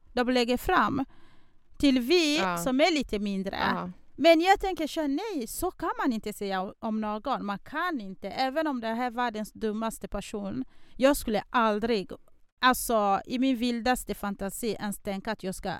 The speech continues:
Speaker 1: lägga fram en sån kommentar till någon.
Speaker 2: Nej.
Speaker 1: Men jag förstår inte hur folk kan känna sig så bekväma att göra det mot andra.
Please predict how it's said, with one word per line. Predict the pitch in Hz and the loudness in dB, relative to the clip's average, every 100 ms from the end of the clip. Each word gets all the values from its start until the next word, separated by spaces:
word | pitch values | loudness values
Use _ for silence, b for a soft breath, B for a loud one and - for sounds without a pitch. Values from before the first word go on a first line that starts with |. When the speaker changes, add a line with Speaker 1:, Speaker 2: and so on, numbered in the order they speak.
| - | -8
Speaker 1:
lägga | - 220 214 | -6 -2 -2
fram | 208 240 220 | 0 0 0
en | 190 | -2
sån | 214 196 | -2 -2
kommentar | 196 190 202 202 | -2 -2 0 0
till | 175 - 214 | -2 -4 -2
någon. | 208 208 - - 226 - - | 0 0 -4 -6 -10 -14 -10
Speaker 2:
Nej. | 190 196 180 175 185 - - | 0 2 2 0 -6 -8 6
Speaker 1:
Men | 277 | 8
jag | 262 | 8
förstår | 285 - 320 | 6 4 4
inte | 294 | 6
hur | 277 262 | 4 2
folk | - - 311 285 | -2 -2 -2 0
kan | 254 | -2
känna | - 240 247 262 | -2 -4 -4 -4
sig | 226 | -4
så | - - 285 | -6 -2 0
bekväma | 226 220 240 233 226 190 190 | 0 -4 -4 -4 -2 -2 -4
att | 208 - | -6 -4
göra | 233 220 240 | -2 0 -2
det | 208 | -4
mot | 202 - | -6 -6
andra. | - 226 247 240 - | -4 -4 -4 -6 -8